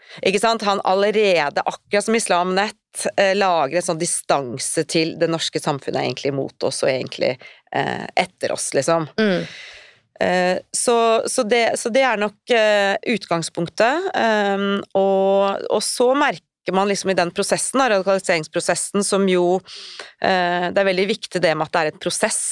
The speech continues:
Speaker 1: ikke sant? De der mytene som vi hørte mye om i starten, eh, som var sånn, eh,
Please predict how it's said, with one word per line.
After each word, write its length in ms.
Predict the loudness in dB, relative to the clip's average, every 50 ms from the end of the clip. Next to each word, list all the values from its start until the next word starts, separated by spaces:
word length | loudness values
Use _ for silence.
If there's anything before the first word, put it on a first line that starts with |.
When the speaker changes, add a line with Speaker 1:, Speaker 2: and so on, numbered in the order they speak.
| -4 -2
Speaker 1:
ikke 220 | -2 -2 0 0
sant? 260 | 0 0 0 -2 -4
De 160 | -4 -2 0 0
der 220 | 2 0 0 0
mytene 480 | 0 -2 -2 -2 -4 -10 _ _ -4 -4
som 160 | -2 0 0
vi 140 | 2 2 2 2 2
hørte 240 | 2 0 -2 -2 -2
mye 140 | 0 0 0
om 80 | 0 -2
i 60 | 0
starten, 580 | 0 -2 -2 -2 -6 _ -2 0 2 2 0 -2 -4 -12 -14 -14 -16 -14 -2
eh, 220 | 0 0 2 2 0
som 160 | 0 0 2
var 140 | 2 0 2 2
sånn, 300 | 2 2 2 2 0 -2 -4 -8 -20 -20 -20 -20 -20 _ _ 0
eh, 220 | 2 2 2 2